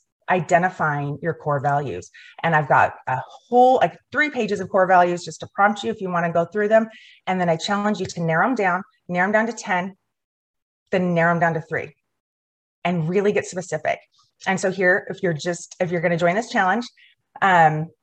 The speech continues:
email me your core values, and then every week we're gonna just build on it, and then build on that, um, and, and get your goals, and then make them smart goals, right? Not,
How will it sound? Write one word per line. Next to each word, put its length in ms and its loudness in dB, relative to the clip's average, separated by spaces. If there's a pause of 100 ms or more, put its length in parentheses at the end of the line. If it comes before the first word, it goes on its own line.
(760)
email 280 4
me 160 2
your 140 2
core 240 4
values, 540 4
and 140 -4
then 160 0
every 280 2
week 260 -4
we're 140 -2
gonna 180 0
just 200 -8
build 200 4
on 140 -2
it, 80 -10 (260)
and 100 -2
then 140 0
build 200 2
on 140 2
that, 220 -2 (340)
um, 300 4
and, 300 -6
and 260 -2
get 140 2
your 200 0
goals, 340 0
and 120 -6
then 100 -2
make 200 -2
them 280 0 (220)
smart 460 0
goals, 360 -4
right? 220 0
Not, 280 -2